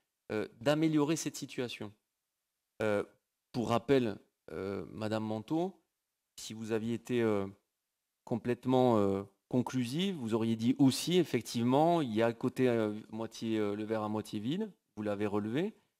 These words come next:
mais vous auriez pu voir le verre aussi un petit peu à moitié plein en disant, Saint-Sulpice va au-delà des taux d'encadrement nationaux.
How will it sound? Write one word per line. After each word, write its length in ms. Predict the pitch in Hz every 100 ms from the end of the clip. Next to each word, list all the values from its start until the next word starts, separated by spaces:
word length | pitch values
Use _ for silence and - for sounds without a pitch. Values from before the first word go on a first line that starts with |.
| _
mais 80 | -
vous 140 | 104 107
auriez 180 | 110
pu 300 | 101 113 120 -
voir 280 | 101 117 110
le 80 | 107
verre 220 | 117 107
aussi 220 | 107 -
un 60 | 107
petit 160 | -
peu 100 | -
à 40 | 104
moitié 300 | 104 - 104
plein 160 | 156
en 60 | 180
disant, 320 | 123 120 127 - _ _
Saint-Sulpice 920 | - - 214 - 131 127 180 - - _ _ _ _ _ _ _
va 240 | - 117 -
au-delà 420 | 175 185 147 170
des 120 | 147 139
taux 140 | 139
d'encadrement 760 | 120 113 120 107 113 131 196 _ _ _ _ _ _ -
nationaux. 540 | 117 151 - 185 117